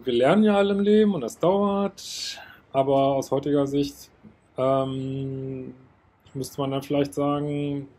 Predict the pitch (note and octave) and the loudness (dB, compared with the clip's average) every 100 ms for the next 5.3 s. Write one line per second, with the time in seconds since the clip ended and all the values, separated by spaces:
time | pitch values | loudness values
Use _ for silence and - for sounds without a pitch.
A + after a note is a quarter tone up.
0 | _ C3 D3 F3 A#2+ A#2+ A#2+ B2 - B2+ | _ -6 -4 -2 0 -2 -2 -6 -4 0
1 | D#3 D#3+ D#3+ - - _ _ - _ _ | 2 2 -2 -8 -20 _ _ -20 _ _
2 | _ _ C3+ B2+ C#3 C3 B2 C3 B2+ B2+ | _ _ -6 -4 -6 -2 -2 -2 -2 -4
3 | B2 C#3 C3+ B2+ B2+ B2 B2+ B2 A#2+ B2 | -4 0 0 -2 -8 -6 -4 -6 -6 -4
4 | C3 C#3+ D#3+ D3+ D#3 C#3 D3 D3 D3 - | -4 0 0 0 -2 -2 -2 0 -2 -6
5 | - F#3 G3+ | -8 -4 -4